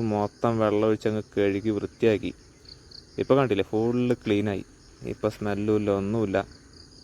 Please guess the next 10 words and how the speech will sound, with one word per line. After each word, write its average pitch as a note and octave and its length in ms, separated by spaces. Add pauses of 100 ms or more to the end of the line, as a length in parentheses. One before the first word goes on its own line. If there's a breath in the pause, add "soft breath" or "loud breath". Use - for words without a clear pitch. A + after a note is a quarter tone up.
(1120)
മാക്സിമം G#2 600
നമ്മൾ G#2 200
ക്ലീൻ G#2 320
ആക്കിയെടുത്തു. G2 480 (460)
ഇനി G#2 160
താറാക്കുട്ടന്മാരെ G#2 720
നമ്മൾക്ക് G#2 420 (140)
കയറ്റണം G2+ 460
അകത്തേക്ക്. - 360 (2500)
നമ്മൾ A2 240